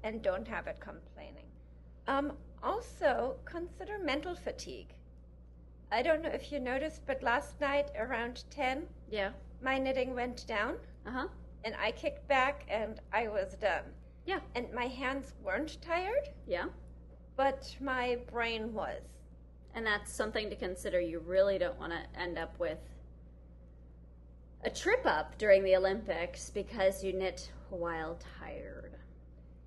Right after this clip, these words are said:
Speaker 1: Yeah, and you don't want to end up hating knitting because
Speaker 2: You're
Speaker 1: you've
Speaker 2: pushing yourself
Speaker 1: overdone
Speaker 2: too
Speaker 1: it
Speaker 2: hard.
Speaker 1: so much.
Speaker 2: Yeah. There is that as well. I, I really recommend,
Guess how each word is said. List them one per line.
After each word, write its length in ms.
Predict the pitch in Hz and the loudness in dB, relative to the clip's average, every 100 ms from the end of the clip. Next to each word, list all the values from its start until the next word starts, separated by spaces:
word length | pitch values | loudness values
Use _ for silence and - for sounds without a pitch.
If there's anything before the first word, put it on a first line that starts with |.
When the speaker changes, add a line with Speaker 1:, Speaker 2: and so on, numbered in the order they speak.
| - - - - - | -18 -18 -18 -18 -4
Speaker 1:
Yeah, 200 | 339 349 | 0 2
and 160 | 311 330 | 2 0
you 80 | |
don't 220 | 359 415 381 | -4 -4 -4
want 160 | 370 370 | -8 -8
to 180 | 330 | -4
end 180 | 294 - | -2 2
up 100 | 302 | 0
hating 380 | - 277 285 277 | 0 0 0 0
knitting 280 | 247 247 247 | -2 -2 -4
because 540 | 233 - 233 220 220 175 - - - - - - - | -6 -6 -2 0 -2 -6 -14 -16 -18 -18 -18 -18 -6
Speaker 2:
You're 80 | 190 | -2
Speaker 1:
you've 100 | 247 | 0
Speaker 2:
pushing 240 | 254 214 | 4 4
yourself 260 | 226 214 202 | 4 2 4
Speaker 1:
overdone 120 | 202 | 4
Speaker 2:
too 160 | 190 185 | 4 -2
Speaker 1:
it 40 | |
Speaker 2:
hard. 120 | 160 - | -6 -4
Speaker 1:
so 180 | 208 180 | -4 -4
much. 200 | 160 110 - | -6 -8 -8
Speaker 2:
Yeah. 220 | 165 160 160 - - - - - - - - - - | -8 -8 -8 -12 -16 -16 -18 -18 -18 -18 -18 -16 -2
There 120 | 208 | 4
is 180 | 208 190 | 4 4
that 240 | 185 170 | 2 4
as 160 | 170 - | 2 0
well. 280 | 165 156 151 - - - - | 0 0 -4 -10 -14 -4 4
I, 220 | 208 - - - | 4 4 0 2
I 40 | |
really 280 | 220 247 254 | 8 10 10
recommend, 760 | 220 220 196 175 170 170 180 | 8 4 2 2 2 2 -2